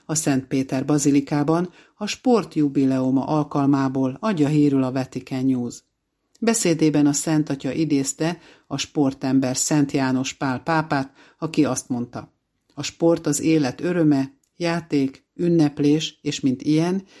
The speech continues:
értékelni kell azáltal, hogy visszanyeri ing-, ingyenességét,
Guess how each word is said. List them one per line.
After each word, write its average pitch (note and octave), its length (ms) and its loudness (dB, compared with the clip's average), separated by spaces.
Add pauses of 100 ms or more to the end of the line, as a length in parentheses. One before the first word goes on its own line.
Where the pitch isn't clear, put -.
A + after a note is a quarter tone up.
(180)
értékelni C3 760 -2
kell B2+ 200 -8
azáltal, C#3 680 -2 (380)
hogy F#3+ 140 -2
visszanyeri C#3 840 2
ing-, E3 340 0
ingyenességét, D#3 1120 0